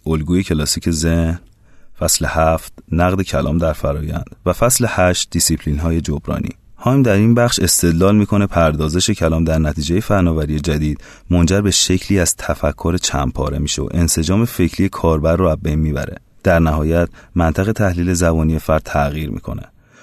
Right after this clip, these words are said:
او تأکید داره که پردازش کلام توسط کامپیوترها باعث می‌شه عادات ذهنی ما تغییر کنه، که در صفحه دویست سی و یک اینجور اشاره کرده که عادت در معنای ارسطویی تمایل فرد برای عمل مشابه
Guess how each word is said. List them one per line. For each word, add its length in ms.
او 60
تأکید 440
داره 200
که 100
پردازش 580
کلام 280
توسط 460
کامپیوترها 640
باعث 380
می‌شه 240
عادات 420
ذهنی 360
ما 160
تغییر 480
کنه، 240
که 100
در 120
صفحه 300
دویست 340
سی 220
و 40
یک 300
اینجور 320
اشاره 320
کرده 320
که 160
عادت 340
در 180
معنای 440
ارسطویی 760
تمایل 460
فرد 300
برای 260
عمل 280
مشابه 600